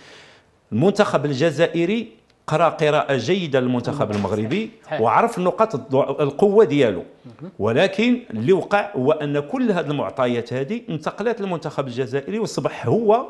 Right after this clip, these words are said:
Speaker 1: المبادر،
Speaker 2: هو اللي ولات عنده
Speaker 1: هو
Speaker 2: نقاط
Speaker 1: اللي
Speaker 2: قوة.
Speaker 1: كياخذ الكرات
Speaker 2: صحيح.
Speaker 1: الساقطة،
Speaker 2: صحيح.
Speaker 1: هو اللي كياخذ الثنائيات، هو اللي تسيد وسط الميدان، وصبح فيه يعني محور لاعب، اللاعب إبراهيمي هو كما كنقولوا حنايا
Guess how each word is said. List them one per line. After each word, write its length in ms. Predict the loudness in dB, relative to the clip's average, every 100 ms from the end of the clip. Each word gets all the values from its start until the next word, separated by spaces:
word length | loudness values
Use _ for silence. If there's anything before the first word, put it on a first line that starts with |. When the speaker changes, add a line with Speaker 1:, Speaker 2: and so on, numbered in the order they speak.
| -4
Speaker 1:
المبادر، 600 | 0 0 2 0 0 -6 -10
Speaker 2:
هو 100 | -8
اللي 100 | -2
ولات 180 | 0 0
عنده 100 | 2
Speaker 1:
هو 120 | 4
Speaker 2:
نقاط 160 | 6 6
Speaker 1:
اللي 100 | 4
Speaker 2:
قوة. 120 | 4
Speaker 1:
كياخذ 380 | 4 2 2 -2
الكرات 340 | 0 2 2
Speaker 2:
صحيح. 100 | 0
Speaker 1:
الساقطة، 540 | 0 0 0 -4 -4 -4
Speaker 2:
صحيح. 140 | -2
Speaker 1:
هو 140 | 0 0
اللي 120 | 0
كياخذ 300 | -2 -2 -4
الثنائيات، 720 | -4 0 0 -2 -2 0 0 -6 -20 -20 0
هو 280 | 2 6 4
اللي 120 | 4
تسيد 420 | 0 -2 0 2
وسط 380 | 2 2 0 -2
الميدان، 560 | -2 -2 2 2 2 -2 -12 _ _ _
وصبح 380 | -8 -2 -4 -4
فيه 360 | 0 2 0 -4 -18 _
يعني 260 | -2 2 2
محور 420 | 0 2 4 4
لاعب، 340 | 2 0 0 -4 -8
اللاعب 360 | -2 0 0 -2 -4
إبراهيمي 680 | 0 2 2 2 2 0 -4 -12 _
هو 300 | 0 4 4
كما 260 | 2 0 0
كنقولوا 380 | 0 0 0 0
حنايا 440 | 0 2 2 2